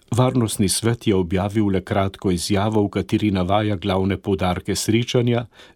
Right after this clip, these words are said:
in poziva Putina, naj preneha z napadi.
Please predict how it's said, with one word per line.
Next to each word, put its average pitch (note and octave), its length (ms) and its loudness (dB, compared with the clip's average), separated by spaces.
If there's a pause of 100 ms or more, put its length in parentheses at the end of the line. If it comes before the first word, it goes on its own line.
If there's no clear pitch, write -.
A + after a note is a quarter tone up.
in B2 200 0
poziva G2+ 480 2
Putina, A2+ 600 0
naj G#2 240 2
preneha F#2+ 520 0
z - 100 -6
napadi. F2+ 560 -2